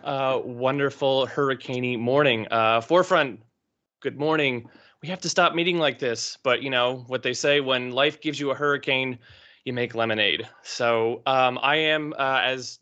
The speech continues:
Max said, Deacon Jim, um, and I wanna tell you a little bit about myself. Um, uh, answering first the meet and greet question.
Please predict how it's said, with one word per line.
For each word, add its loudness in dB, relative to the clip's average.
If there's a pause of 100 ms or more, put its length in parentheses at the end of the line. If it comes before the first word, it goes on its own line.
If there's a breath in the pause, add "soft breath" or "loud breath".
Max -6
said, -2 (500 soft breath)
Deacon -14
Jim, -2 (380 soft breath)
um, 2
and 2
I 2
wanna 4
tell -2
you 2
a 0
little -2
bit 2
about 2
myself. -2
Um, -2
uh, 6
answering 0
first -2
the -2
meet 0
and -4
greet -4
question. -6